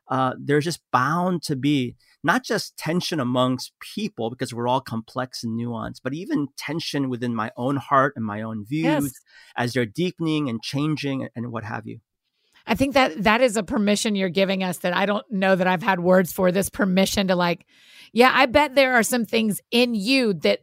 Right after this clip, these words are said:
Speaker 2: are at tension with each other,
Speaker 1: Hmm.
Speaker 2: where you love this person, but you don't agree with everything.
Speaker 1: Hmm.
Speaker 2: Or, or this, you understand where these people are coming from, but you don't agree with what they're doing. And,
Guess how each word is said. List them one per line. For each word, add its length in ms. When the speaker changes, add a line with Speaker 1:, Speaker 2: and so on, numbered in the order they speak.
Speaker 2:
are 180
at 240
tension 380
with 180
each 140
other, 300
Speaker 1:
Hmm. 100
Speaker 2:
where 240
you 200
love 280
this 180
person, 360
but 80
you 80
don't 160
agree 240
with 160
everything. 460
Speaker 1:
Hmm. 280
Speaker 2:
Or, 480
or 280
this, 480
you 140
understand 420
where 100
these 320
people 260
are 80
coming 280
from, 240
but 140
you 120
don't 160
agree 240
with 220
what 180
they're 140
doing. 200
And, 200